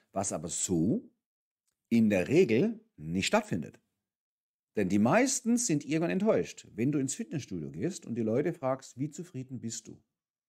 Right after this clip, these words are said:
Und du fragst Leute, die regelmäßig gehen. Dann sagen, „Ja, ist alles okay, aber naja, hm, hm, hm, hm. Hier und da ist so noch ein Pfünnchen zu viel.“ Ja, aber bitte, die gehen doch schon zwei, dreimal, manche sogar viermal in der Woche ins Fitnessstudio.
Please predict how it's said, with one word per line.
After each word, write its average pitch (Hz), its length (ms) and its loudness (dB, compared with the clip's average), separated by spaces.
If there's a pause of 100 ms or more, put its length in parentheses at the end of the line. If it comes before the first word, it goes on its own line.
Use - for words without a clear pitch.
(440)
Und 92 100 -8
du - 20 -8
fragst 92 300 0
Leute, 101 100 0
die 98 60 0
regelmäßig 98 580 0
gehen. - 240 -14 (160)
Dann - 120 -18
sagen, 92 200 -8
„Ja, 139 300 -2
ist 185 120 -2
alles 156 200 0
okay, 147 220 0
aber 123 300 0 (840)
naja, 131 580 0 (380)
hm, 123 540 0
hm, 113 340 0
hm, 82 140 -6
hm. 113 420 2 (800)
Hier 151 160 6
und 135 100 4
da 127 300 -2
ist 147 140 -4
so 143 100 2
noch 156 140 2
ein 160 100 0
Pfünnchen 147 360 2
zu 143 140 -8
viel.“ 120 300 -6 (920)
Ja, 92 60 -4
aber 147 120 -4
bitte, 131 440 -4
die - 140 -6
gehen 165 200 2
doch 185 140 2
schon 92 320 0
zwei, 92 420 2
dreimal, 107 640 0
manche 95 380 -4
sogar 95 340 -4
viermal 226 560 2
in 110 80 4
der 98 120 2
Woche 87 160 -2
ins - 160 -10
Fitnessstudio. 123 720 -8